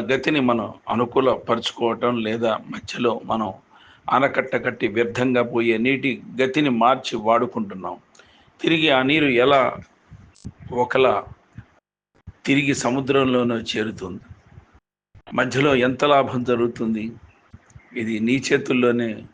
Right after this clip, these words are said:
ఉండే పని, నీ ఆలోచనలోనే ఉండే పని. అట్లానే మనిషి జీవనం ఎక్కడికి చేరాలో అది తప్పదండి. కానీ అది వేరే మధ్యంలో, వేరే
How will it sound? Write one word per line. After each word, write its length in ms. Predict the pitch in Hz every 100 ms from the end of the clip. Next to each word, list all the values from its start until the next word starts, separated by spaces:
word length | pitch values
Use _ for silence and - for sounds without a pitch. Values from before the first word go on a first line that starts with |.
| _ _ -
ఉండే 200 | 127 110 104
పని, 240 | - 104 113 - 113
నీ 100 | 110 113
ఆలోచనలోనే 760 | 113 117 - 120 107 104 101 98 - _ - - - 117
ఉండే 220 | 107 98 -
పని. 220 | 104 98 - _ _ _ _ _ _ - - _ -
అట్లానే 360 | 139 185 185 190 180
మనిషి 280 | 156 160 147 143
జీవనం 340 | 127 143 143 139 113
ఎక్కడికి 300 | 117 139 135 123
చేరాలో 420 | 135 127 123 127 117
అది 140 | 101 104 98 -
తప్పదండి. 600 | 113 - 151 131 95 - - _ _ - - - -
కానీ 260 | 98 120 107 117
అది 160 | 110 104 98
వేరే 220 | 107 120 120
మధ్యంలో, 560 | 110 98 - 127 107 113 - - - - - - - 110
వేరే 240 | 117 135